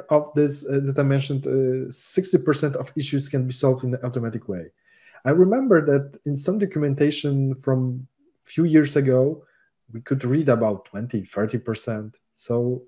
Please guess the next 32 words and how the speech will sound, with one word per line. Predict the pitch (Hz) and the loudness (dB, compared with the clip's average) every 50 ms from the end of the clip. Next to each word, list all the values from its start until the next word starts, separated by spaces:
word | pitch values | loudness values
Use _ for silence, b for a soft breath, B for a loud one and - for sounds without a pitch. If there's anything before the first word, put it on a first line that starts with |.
| _ _ _ _ _ | _ _ _ _ _
this | 123 - - | -14 -6 -4
is | 127 123 | -4 0
growing. | 117 131 127 120 113 107 98 90 - - | 4 4 4 4 4 0 -4 -10 -14 -14
And | 98 104 110 117 117 - - _ _ _ _ _ _ _ _ _ _ _ _ _ _ - | -12 -10 -10 -10 -12 -14 -20 _ _ _ _ _ _ _ _ _ _ _ _ _ _ -6
I | 117 120 | -4 -4
also | - - 143 139 135 - 135 127 - - | -2 -2 -2 -2 0 -2 -2 -4 -6 -10
can't | - - 135 139 147 139 139 135 | -8 -4 -2 -2 -2 -2 -4 -4
wait | 120 120 120 123 127 127 127 B B B B B B B - | -2 0 2 2 0 0 -4 B B B B B B B -2
what | 123 135 135 - | 0 0 2 4
will | 143 135 | 2 2
start | 131 - - - 139 139 | 2 0 0 0 0 0
happening | 139 - - 139 135 135 131 123 123 127 131 139 143 139 B B B B B B B - | 0 0 -2 -2 0 0 0 -2 0 -2 -2 -4 -6 -8 B B B B B B B -8
at | 120 | -4
the | 123 131 | -2 0
moment | 127 127 131 143 143 135 143 | 2 2 2 0 -2 -2 -2
when | 139 135 135 139 139 143 143 143 143 143 143 143 139 135 | -2 0 0 0 0 -2 -2 -4 -4 -4 -4 -4 -4 -2
we'll | 131 139 143 143 147 143 | -2 0 0 0 0 -2
start | 139 - - 151 151 151 139 | -6 -4 0 0 0 0 0
using | 143 139 139 156 160 - - - - | 0 0 0 0 -4 -6 -8 -4 -2
A | 147 170 220 285 | 0 0 2 0
I | 349 254 127 117 113 107 | 2 2 2 0 0 -2
for | 104 - - 110 104 101 98 98 98 98 98 - _ - | -6 -10 -8 -6 -6 -4 -4 -4 -6 -6 -10 -12 _ -6
accessibility | 123 127 - - - - 120 104 110 104 101 101 - _ _ _ | -6 -6 -6 -8 -6 -6 -6 -6 -6 -10 -12 -14 -16 _ _ _
testing. | 92 80 - - _ 87 - _ _ _ _ _ _ _ _ _ _ _ _ _ _ _ 107 | -16 -16 -16 -20 _ -20 -20 _ _ _ _ _ _ _ _ _ _ _ _ _ _ _ -16
Because | - - - - 143 139 143 139 139 - - - - | -16 -4 2 4 6 6 4 4 0 -6 -10 -8 -8
there | 135 131 127 147 143 143 | -6 -2 0 2 4 4
are | 143 139 127 | 4 4 2
many | 120 123 151 202 254 202 | 0 0 0 0 0 -2
problems | - - 139 131 123 127 127 120 117 - - | -2 2 2 2 4 2 0 -4 -4 -6 -6
with | 127 123 | -4 -4
accessibility | 123 120 - - - 131 123 123 120 120 - - | -4 -6 -8 -6 -6 -4 -4 -4 -6 -6 -8 -6
that | 123 135 135 | -6 -4 -4